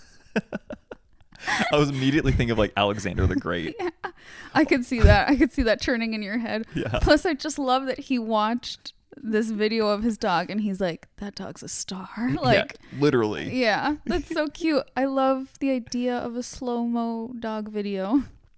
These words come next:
Speaker 1: Hey, I know, right?
Speaker 2: That's so cute.
Speaker 1: And so this Duncan, he gets this idea, right, in
Speaker 2: Mm-hmm.
Speaker 1: his head, and he's like, "Hmm, why not get Rin Tin Tin into moving pictures?" The moving pictures, you see.
Speaker 2: The talkies.
Speaker 1: The,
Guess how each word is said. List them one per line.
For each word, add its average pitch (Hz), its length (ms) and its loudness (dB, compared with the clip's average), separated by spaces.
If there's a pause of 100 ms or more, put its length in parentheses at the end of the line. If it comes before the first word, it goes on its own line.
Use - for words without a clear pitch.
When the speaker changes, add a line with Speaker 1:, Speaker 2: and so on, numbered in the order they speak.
(180)
Speaker 1:
Hey, - 200 -4
I - 20 0
know, 175 260 -2
right? 180 380 -2
Speaker 2:
That's - 160 -4
so 277 140 -2
cute. 269 360 -4 (420)
Speaker 1:
And 147 380 2 (520)
so 147 260 4
this 143 300 -4 (320)
Duncan, 120 360 -2
he 120 200 -6
gets 151 260 -6
this 135 180 -6
idea, - 640 -8
right, 214 160 0
in 208 80 0
Speaker 2:
Mm-hmm. 208 120 0
Speaker 1:
his - 120 -2
head, 87 320 -12
and 107 140 -6
he's 120 180 -2
like, 117 160 -2 (300)
"Hmm, 110 540 2 (540)
why 139 300 -6
not 302 300 -14
get 117 280 -4
Rin 107 360 -2
Tin 120 200 -6
Tin 131 260 -2
into - 340 -4
moving 107 600 2
pictures?" - 640 -4 (340)
The 180 100 -2
moving 214 300 0
pictures, - 400 -2
you - 100 -8
see. 135 400 -2 (120)
Speaker 2:
The 240 100 -6
talkies. 285 540 -8
Speaker 1:
The, - 120 4